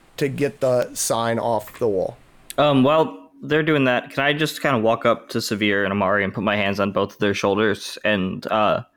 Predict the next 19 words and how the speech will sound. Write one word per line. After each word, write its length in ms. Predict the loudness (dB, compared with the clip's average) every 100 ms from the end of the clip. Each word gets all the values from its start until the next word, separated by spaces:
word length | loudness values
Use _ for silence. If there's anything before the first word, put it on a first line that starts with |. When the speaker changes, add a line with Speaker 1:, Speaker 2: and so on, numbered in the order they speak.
| _
Speaker 2:
lay 220 | 0 2
on 160 | 0 0
hands? 400 | 0 2 0 -2
Say, 480 | -8 -8 -4 -4 -6 -10 -12 -2
"You 120 | 0
seem 220 | 2 0
tired 380 | 0 0 0 -2
after 260 | -4 -2
our 140 | -2 0
battle." 460 | -2 -2 -4 -10 _ _ _ _ _
And 120 | 0
I 60 | 2
will 100 | 4
give 280 | 2 0 0
two 340 | 2 4 4
H 320 | 4 0 -4
P 160 | 0 0
to 440 | 0 0 2 0 -6 _ -4
Amari 640 | 0 2 2 2 0 -4